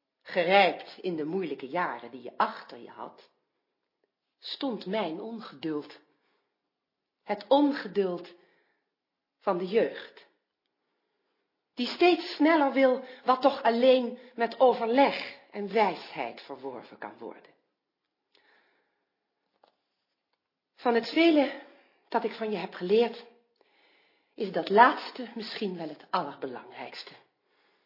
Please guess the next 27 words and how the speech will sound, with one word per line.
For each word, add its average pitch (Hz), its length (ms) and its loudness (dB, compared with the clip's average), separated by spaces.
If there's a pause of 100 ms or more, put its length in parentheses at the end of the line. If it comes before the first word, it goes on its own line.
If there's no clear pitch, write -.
(120)
Je 214 140 -2
gevoel 247 340 2
voor - 140 -8
de 190 60 -8
betrekkelijkheid 165 840 -4
der 127 180 -10
dingen, - 280 -10 (480)
gesteund - 680 4 (260)
door 208 120 -8
een 175 180 -8
diep 285 300 8
besef - 600 0 (920)
dat 277 240 0
alles - 520 2
nu 220 200 -8
eenmaal 196 580 -6 (160)
zijn 160 300 -10 (220)
tijd 226 440 -2 (280)
moet 233 240 -14
hebben. 170 300 -10 (1300)
Ik 285 160 -2
zal 311 180 4
het 220 140 -2
missen. 226 540 0 (1500)
Nu 269 220 8
niet 269 260 8
meer 240 460 2